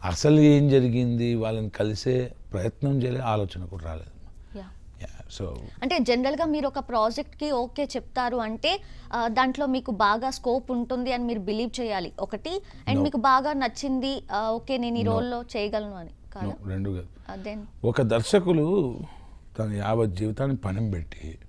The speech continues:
Speaker 1: కొన్ని వందలాది కుటుంబాలకు సరిపడే డబ్బులు ఒక నిర్మాత పెట్టి, నాకు, నన్ను పిలిచి, అవకాశం ఇచ్చి, డబ్బిచ్చి,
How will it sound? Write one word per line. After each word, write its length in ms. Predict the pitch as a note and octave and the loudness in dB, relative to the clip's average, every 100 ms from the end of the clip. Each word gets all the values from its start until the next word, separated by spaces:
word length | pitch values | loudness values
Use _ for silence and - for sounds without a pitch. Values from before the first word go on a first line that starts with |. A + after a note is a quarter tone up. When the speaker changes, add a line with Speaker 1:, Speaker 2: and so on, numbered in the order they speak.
| - - - - - - | -20 -18 -18 -16 -16 -2
Speaker 1:
కొన్ని 200 | A#2+ B2+ | 2 4
వందలాది 600 | A2 A2 C3+ D#3 F3+ F#3+ | 4 4 6 8 10 8
కుటుంబాలకు 540 | D#3+ D3+ D#3 D#3 D3 B2 | 6 2 4 6 6 4
సరిపడే 460 | - C3 B2 B2 | 4 4 4 0
డబ్బులు 380 | G#2+ A2 A2+ C3+ | 2 2 2 0
ఒక 140 | B2 | 0
నిర్మాత 500 | G#2 F#2 A2 A2+ F2 | -2 0 2 2 0
పెట్టి, 300 | D#2+ - - - - - - - - - - B2 | -6 -8 -14 -16 -16 -16 -16 -18 -18 -18 -6 0
నాకు, 540 | B2 B2 A#2+ - - | 4 4 4 0 -2
నన్ను 260 | A2 A2 G#2+ | 0 2 0
పిలిచి, 540 | - D#3 E3 - - - - - - - - - - - - - | 8 8 8 2 -10 -12 -16 -18 -20 -20 -20 -20 -20 -20 -20 -10
అవకాశం 600 | G2 G2 G2 A2 G2+ A2 | -2 -2 2 2 2 4
ఇచ్చి, 300 | A#2 A2+ - - - - - - - - - G2+ | 2 2 -6 -14 -18 -20 -20 -18 -18 -18 -6 0
డబ్బిచ్చి, 680 | G2 F#2 F2 G#2+ - - | 2 2 2 2 0 -6